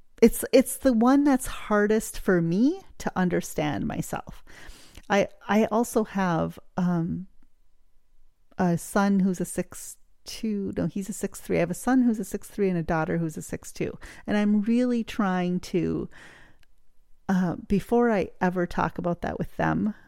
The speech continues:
I did try to explain to my daughter one time, but I really wanna try to understand it from the perspective of having talked to a lot of line sixes and, and researched this out. Line six is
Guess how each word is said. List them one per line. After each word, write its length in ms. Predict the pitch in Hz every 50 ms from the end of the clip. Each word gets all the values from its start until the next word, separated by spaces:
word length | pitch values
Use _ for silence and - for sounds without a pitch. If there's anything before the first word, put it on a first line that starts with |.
| -
I 80 | - 185
did 300 | 175 - 208 202 190 190
try 200 | - - 180 175
to 80 | 165
explain 360 | 180 170 - - - 165 175 202
to 120 | - -
my 100 | 190 185
daughter 360 | 170 175 160 151 170 175 180
one 160 | 175 165 160
time, 280 | - - 170 156 156 160
but 220 | 165 185 - - -
I 100 | - 208
really 460 | 220 214 208 226 254 277 285 277 254
wanna 260 | 220 196 190 185 180 175
try 300 | - - 180 170 165 165
to 100 | 170 -
understand 540 | 160 165 160 151 - - 165 160 165 160
it 120 | 165 - - - - - - - - - - - - -
from 300 | - - 226 208 202 214
the 80 | 214 208
perspective 640 | - 220 202 - - - 185 180 - - 180 160
of 120 | 175 175
having 280 | - - 220 220 220 214
talked 320 | - - 208 202 - - -
to 80 | -
a 40 | 190
lot 200 | 175 170 156 156
of 80 | 151 151
line 220 | 156 160 175 170
sixes 500 | - - - - - - - - - -
and, 260 | - - 160 - - - -
and 240 | 190 180 175 175
researched 460 | 175 196 190 190 - 190 175 - - -
this 200 | 175 160 - 170
out. 240 | 165 156 - -
Line 320 | - 185 214 269 311 370 -
six 520 | - - - - 190 202 - - - - -
is 280 | 180 165 156 - -